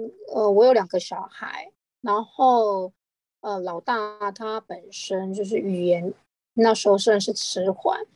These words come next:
所以我老二的时候我也很注意到他的那个成长。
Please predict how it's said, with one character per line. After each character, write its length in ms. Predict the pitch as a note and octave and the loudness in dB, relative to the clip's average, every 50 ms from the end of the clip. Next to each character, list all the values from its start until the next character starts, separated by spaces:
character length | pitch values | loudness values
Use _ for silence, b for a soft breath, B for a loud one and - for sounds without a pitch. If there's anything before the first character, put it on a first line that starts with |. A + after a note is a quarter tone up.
| _ _ | _ _
所 260 | - - - A#3+ C4+ | -8 0 4 4 6
以 40 | D4 | 6
我 200 | C4+ A#3 A3 A3 | 6 6 6 6
老 180 | A3 G#3 F#3+ - | 6 6 2 0
二 200 | - C#4 B3+ A#3+ | 0 0 0 0
的 60 | A#3 | 0
时 160 | G#3 - - G#3 | -4 -8 -6 -4
候 140 | A3 A#3 | -2 -2
我 160 | A3+ G#3+ G3 G3 | 0 0 0 0
也 180 | G#3 G3 F#3 | -2 -2 -4
很 540 | F3+ - - F3 E3+ E3 D#3+ D#3+ D#3+ D#3+ E3+ b b b b b b _ | -6 -10 -12 -14 -14 -14 -18 -18 -18 -20 -20 b b b b b b _
注 300 | - - C#4 B3 - G#4 | -8 -4 -2 -2 -2 -2
意 300 | D4 A#3 A3 G3+ F#3+ F#3+ | -4 -4 -6 -4 -6 -6
到 400 | F#3+ - A#3 G#3 G3 F3+ F3 F3 - | -4 -2 0 2 2 0 -2 -4 -12
他 240 | - - - G3+ G3 | -10 -4 -2 -2 0
的 120 | G3+ F#3+ | 0 0
那 120 | E3+ F#3 F#3+ | -2 -2 -4
个 280 | F#3+ F3+ E3+ F3+ F#3 | -4 -4 -6 -6 -10
成 420 | F#3 - - - F3+ E3+ F#3 F#3 F#3+ | -14 -14 -12 -10 -10 -8 -8 -8 -4
长。 260 | - - F4 - | -2 -2 -2 -2